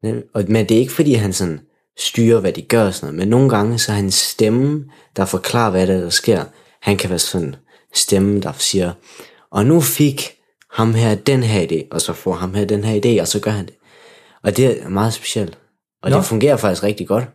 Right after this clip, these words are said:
Speaker 2: Ja. Jamen Jonas, han har, jeg tror, han har skrevet to eller tre gange, at, øh,
Speaker 1: Mm.
Speaker 2: specielt at du skulle tage og se den, men også at jeg skulle tage og se den. Det, det
Speaker 1: Ja,
Speaker 2: kan da godt være,
Speaker 1: jeg
Speaker 2: at
Speaker 1: tror
Speaker 2: du
Speaker 1: faktisk også, du
Speaker 2: Ja.
Speaker 1: For det er ikke bare den klassiske slå, løs nogle problemer serie.
Speaker 2: Nej, fordi nu, nu det sidste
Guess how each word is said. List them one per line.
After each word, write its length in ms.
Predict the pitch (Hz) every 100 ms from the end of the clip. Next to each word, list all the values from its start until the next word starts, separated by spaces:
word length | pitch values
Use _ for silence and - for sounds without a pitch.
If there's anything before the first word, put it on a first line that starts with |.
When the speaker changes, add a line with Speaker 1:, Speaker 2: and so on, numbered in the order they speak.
| _ _ -
Speaker 2:
Ja. 220 | 143 208 - _ _ _ _ _ _ _ _ _ -
Jamen 160 | 139
Jonas, 300 | 139 165 202
han 140 | 147 139
har, 120 | 135
jeg 180 | 131 117
tror, 160 | -
han 80 | 202
har 80 | 127
skrevet 320 | - 135 156
to 200 | - 208
eller 100 | 139
tre 220 | - 170 156
gange, 360 | 120 156 165
at, 160 | 120 135
øh, 280 | 120 113 113 _ -
Speaker 1:
Mm. 200 | 107 135
Speaker 2:
specielt 340 | 175 143 170 151
at 120 | 135
du 100 | 190
skulle 200 | 175 139
tage 140 | 135
og 60 | 120
se 200 | 151 139
den, 120 | 135
men 120 | 127
også 220 | 127 151
at 60 | 143
jeg 140 | 139 160
skulle 140 | 127
tage 120 | 139
og 60 | 127
se 200 | 135 123
den. 0 | 180 202
Det, 100 | 147
det 60 | 160
Speaker 1:
Ja, 80 | 226
Speaker 2:
kan 80 | 175
da 60 |
godt 160 | 165 233
være, 80 | -
Speaker 1:
jeg 60 |
Speaker 2:
at 40 | -
Speaker 1:
tror 180 | 139 135
Speaker 2:
du 60 |
Speaker 1:
faktisk 220 | 139 120 123
også, 140 | -
du 80 | 139 135 - _ -
Speaker 2:
Ja. 100 | 175
Speaker 1:
For 120 | 120
det 140 | 107
er 40 | 120
ikke 160 | 131
bare 160 | 120 120
den 120 | 120
klassiske 640 | - 113 110 107 - 101 - - -
slå, 340 | - 123 117
løs 240 | 117 110
nogle 160 | 117 101
problemer 340 | 98 110 98
serie. 260 | 85 90 - -
Speaker 2:
Nej, 180 | 139 151
fordi 400 | 143 151 151 151
nu, 240 | 160 170 156
nu 280 | 160 160
det 100 | 151
sidste 480 | 135 175 180 151 139